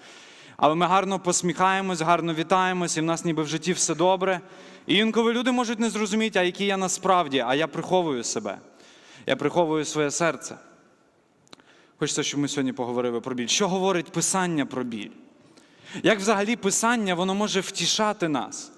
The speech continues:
Втішати тоді, коли важко. І знаєте, що саме складне?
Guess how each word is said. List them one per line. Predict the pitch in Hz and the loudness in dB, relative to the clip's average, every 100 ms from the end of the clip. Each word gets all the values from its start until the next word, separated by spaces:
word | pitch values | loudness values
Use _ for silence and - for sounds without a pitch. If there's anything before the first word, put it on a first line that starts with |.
| - - _ _ _ _ _ _ | -20 -20 _ _ _ _ _ _
Втішати | - 170 185 170 156 | -4 0 2 0 -2
тоді, | 151 143 | -4 -4
коли | 139 131 | -2 -2
важко. | 123 120 101 - - - - _ _ _ _ _ _ _ _ _ _ _ | 0 0 -2 -10 -18 -20 -20 _ _ _ _ _ _ _ _ _ _ _
І | - | -4
знаєте, | 143 170 180 165 | 0 0 0 -4
що | - | -2
саме | 147 160 135 | -2 0 -2
складне? | 123 131 120 110 | -4 -6 -6 -6